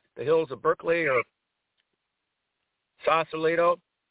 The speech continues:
on that leather recline as you lay supine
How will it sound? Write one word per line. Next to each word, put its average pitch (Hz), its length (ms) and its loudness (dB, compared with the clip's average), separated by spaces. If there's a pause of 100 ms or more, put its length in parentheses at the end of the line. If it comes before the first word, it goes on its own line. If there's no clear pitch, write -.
(140)
on 127 180 0
that 123 220 -2
leather 156 340 0
recline 160 840 -2
as 110 200 -8
you 131 160 -10
lay 156 400 0
supine 160 640 -6